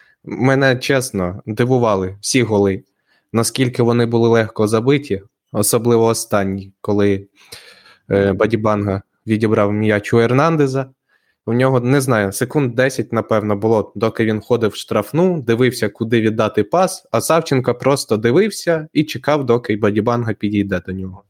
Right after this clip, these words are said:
Ну, я не знаю, як так можна грати в захисті, коли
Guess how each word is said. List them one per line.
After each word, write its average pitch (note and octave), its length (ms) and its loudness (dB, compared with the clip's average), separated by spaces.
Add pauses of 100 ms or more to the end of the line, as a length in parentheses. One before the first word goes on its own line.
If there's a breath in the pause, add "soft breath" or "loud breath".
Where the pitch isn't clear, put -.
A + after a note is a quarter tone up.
(540)
Ну, B2 340 -2 (520 loud breath)
я E3 160 0
не F3+ 160 4
знаю, G#2+ 400 0
як B2 220 2
так B2+ 200 -4
можна A#2+ 300 0
грати A#2 340 0
в A#2 60 0
захисті, B2 720 -2
коли A2+ 380 0